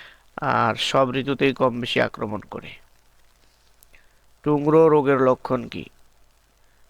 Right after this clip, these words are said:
গাছ টান দিলে সহজেই উঠে আসে। ভেষজ গুণাবলী সম্পন্ন উদ্ভিদ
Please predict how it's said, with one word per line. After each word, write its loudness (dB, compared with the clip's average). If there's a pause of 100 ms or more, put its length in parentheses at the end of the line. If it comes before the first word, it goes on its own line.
(640)
গাছ 0
টান -2
দিলে 2
সহজেই -2
উঠে -6
আসে। -8 (920)
ভেষজ 2 (840)
গুণাবলী 0
সম্পন্ন -2
উদ্ভিদ -2